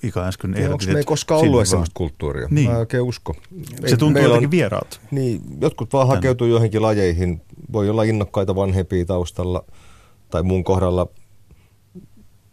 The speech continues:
Speaker 2: lapsi on pikaluistelussa sen takia, että mä seurasin lajia paljon Poutala ja Koskela aikana ja rupesin,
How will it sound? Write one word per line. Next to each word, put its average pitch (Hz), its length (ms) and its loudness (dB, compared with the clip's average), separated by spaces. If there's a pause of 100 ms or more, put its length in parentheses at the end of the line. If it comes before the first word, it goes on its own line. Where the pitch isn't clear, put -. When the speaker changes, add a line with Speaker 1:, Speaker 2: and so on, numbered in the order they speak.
(280)
Speaker 2:
lapsi 92 280 0
on 92 100 2
pikaluistelussa 90 720 0
sen 90 140 -2
takia, 90 300 0
että 87 200 -2
mä 90 120 0
seurasin 90 420 0
lajia 87 260 0
paljon 90 340 0
Poutala 82 360 0
ja 85 60 0
Koskela 87 460 -4
aikana 85 260 -4
ja 87 60 -2
rupesin, 87 460 -4